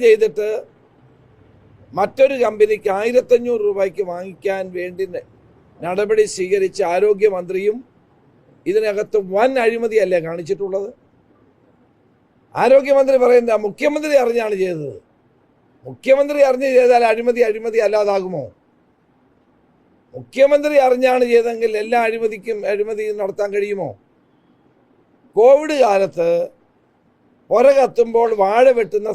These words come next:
സമീപനമാണ് ഇടതുമുന്നണി ഗവൺമെന്റ് ചെയ്തത്. ഇത്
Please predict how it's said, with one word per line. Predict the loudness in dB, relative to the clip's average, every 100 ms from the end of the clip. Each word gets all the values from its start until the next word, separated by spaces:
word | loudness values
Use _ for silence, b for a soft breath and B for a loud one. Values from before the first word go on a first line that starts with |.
| -6
സമീപനമാണ് | -6 -4 -4 -6 -6 -8 -10 -12 -16 _ _ _ _ _ _ _ _ _ _ _ _ -8
ഇടതുമുന്നണി | -6 -6 -6 -6 -6 -6
ഗവൺമെന്റ് | -6 -6 -8 -8
ചെയ്തത്. | -10 -10 -12 -16 _ _ _ _ _ _ _ _ _ _
ഇത് | -6